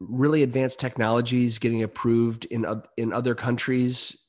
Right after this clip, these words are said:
um, for a long time and just waiting for them to come to the United States. Um, you know, our, our colleagues in Europe and around the world,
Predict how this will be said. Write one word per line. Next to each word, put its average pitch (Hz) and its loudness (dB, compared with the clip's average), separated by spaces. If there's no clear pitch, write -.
um, 107 -4
for 117 0
a 110 4
long 117 2
time 117 -2
and 107 -2
just 113 -2
waiting 113 0
for 113 0
them 110 0
to 110 -6
come 113 -2
to 110 -4
the 113 -4
United 104 -2
States. - -6
Um, 101 0
you 117 2
know, 107 0
our, 113 2
our 113 2
colleagues 120 0
in 101 -2
Europe 117 2
and 107 -4
around 107 0
the 101 -4
world, 113 2